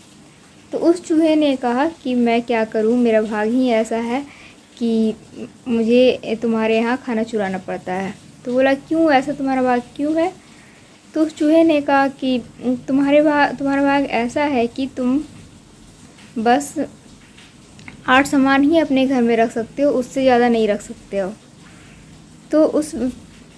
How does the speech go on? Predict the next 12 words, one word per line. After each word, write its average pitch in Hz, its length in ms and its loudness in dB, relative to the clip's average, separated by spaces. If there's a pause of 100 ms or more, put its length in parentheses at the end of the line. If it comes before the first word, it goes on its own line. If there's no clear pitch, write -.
(920)
उस 285 220 -4
बेघर 294 340 6
भिखारी 294 440 2 (120)
ने 262 200 0
कहा 262 360 -2
कि, 285 180 -4
"क्यों, 320 300 -2
मेरा 285 200 4
भाग 285 280 2
ऐसा 233 420 -2
क्यों 269 380 0
है?" 185 120 -6